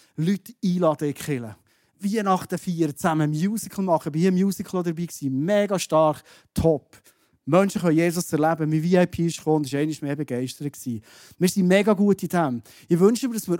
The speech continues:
auch noch können Entwicklungen machen können, in dem, dass wir hier dürfen lernen. Ich hoffe, dass du heute Morgen darfst lernen, für das du Kirche auch im Alltag kannst leben. Weil alles immer nur hier in der Mauer innen stattfindet, ist es aus meiner Sicht ein bisschen limitiert.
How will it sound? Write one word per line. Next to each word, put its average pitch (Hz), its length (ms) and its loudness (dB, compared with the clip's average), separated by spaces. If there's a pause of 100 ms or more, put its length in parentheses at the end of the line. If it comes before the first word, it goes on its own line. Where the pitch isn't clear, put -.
auch 202 200 4
noch 185 260 4 (140)
können 165 340 2
Entwicklungen 185 680 0
machen 175 300 0
können, 160 160 0
in 180 40 -4
dem, 180 40 -6
dass 160 160 -10
wir 156 80 -2
hier 220 300 -2
dürfen 160 400 0
lernen. 190 320 -2
Ich 175 40 -2
hoffe, 156 200 -8
dass - 60 -14
du 160 100 -4
heute 196 220 -2
Morgen 165 260 -4
darfst 135 260 -6
lernen, 151 340 -4 (300)
für 185 140 0
das 151 120 -4
du 208 100 -8
Kirche 202 280 0
auch 190 80 6
im 170 140 4
Alltag 170 480 0
kannst - 220 -6
leben. 143 260 0
Weil 151 100 2
alles 220 300 4
immer 233 160 2
nur 220 180 4
hier 185 160 4
in 202 60 4
der 180 80 2
Mauer 196 260 2
innen 214 180 4
stattfindet, 185 760 -2 (340)
ist 208 220 2
es - 80 -6
aus 165 100 -6
meiner 226 220 6
Sicht 180 180 2
ein - 40 -12
bisschen 185 180 6
limitiert. 170 720 2